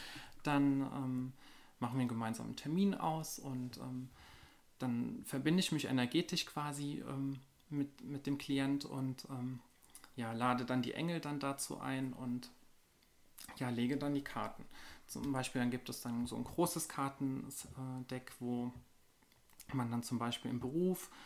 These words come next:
in der Beziehung und in der, äh, Familie, äh, lesen kann. Und, ähm,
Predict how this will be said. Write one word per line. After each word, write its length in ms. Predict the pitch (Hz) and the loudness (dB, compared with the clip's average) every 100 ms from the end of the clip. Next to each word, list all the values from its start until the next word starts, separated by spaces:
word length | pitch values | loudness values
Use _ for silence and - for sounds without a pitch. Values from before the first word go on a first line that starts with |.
| - - - - | -18 -18 -14 -4
in 360 | 131 123 123 | 2 4 4
der 80 | 123 | 2
Beziehung 640 | 120 123 - 165 156 147 143 | -4 -2 0 4 4 4 0
und 320 | - 127 123 | -2 -2 -2
in 120 | 117 | -4
der, 80 | 117 | -6
äh, 440 | 117 - 127 127 | -6 -8 -6 -6
Familie, 720 | 131 - 147 180 170 165 160 147 | -6 -2 0 0 0 0 -2 -4
äh, 140 | 147 | -4
lesen 360 | 139 143 143 143 | -2 -2 0 -2
kann. 400 | - 135 131 - | -2 -4 -2 -4
Und, 380 | 120 120 - - | -6 -6 -8 -8
ähm, 240 | 123 123 | -6 -8